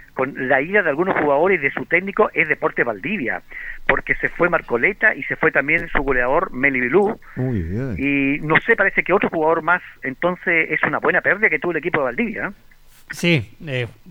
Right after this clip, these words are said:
Speaker 3: se fue, bueno, lo principal de su técnico, Meli Bilú que partió a, a, a Puerto Montt. Hay algunos clubes que se han ido despotenciando y otros que se han ido potenciando también, Luis, con
Speaker 1: Correcto,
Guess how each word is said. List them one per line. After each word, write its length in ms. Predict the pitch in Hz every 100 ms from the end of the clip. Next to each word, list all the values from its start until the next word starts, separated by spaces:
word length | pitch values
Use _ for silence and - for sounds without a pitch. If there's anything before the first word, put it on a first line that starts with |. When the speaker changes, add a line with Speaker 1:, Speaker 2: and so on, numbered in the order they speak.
| 156
Speaker 3:
se 160 | - 139
fue, 160 | 160
bueno, 240 | 165 170 143
lo 60 |
principal 340 | 131 123 151 160
de 60 |
su 120 | 127 131
técnico, 600 | 185 202 185 165 175 165 - - - - - - -
Meli 240 | 143 131
Bilú 200 | 127 147
que 100 | 165
partió 360 | 143 131 160 151
a, 200 | 139 131 -
a, 260 | 135 123
a 180 | - 139
Puerto 280 | 123 120 135
Montt. 380 | 165 208 202 208 -
Hay 100 | 139
algunos 300 | 139 160 156
clubes 200 | 180 185
que 60 | 147
se 100 | 160
han 80 | 165
ido 260 | 175 160
despotenciando 760 | 147 - 151 147 131 208 220 208
y 60 | 190
otros 180 | 196
que 120 | 180 165
se 80 |
han 40 | 180
ido 140 | 190
potenciando 540 | 170 156 147 - 196 208
también, 300 | 196 185 196
Luis, 160 | 208 202
con 400 | 180 165 151 127
Speaker 1:
Correcto, 440 | 131 160 - -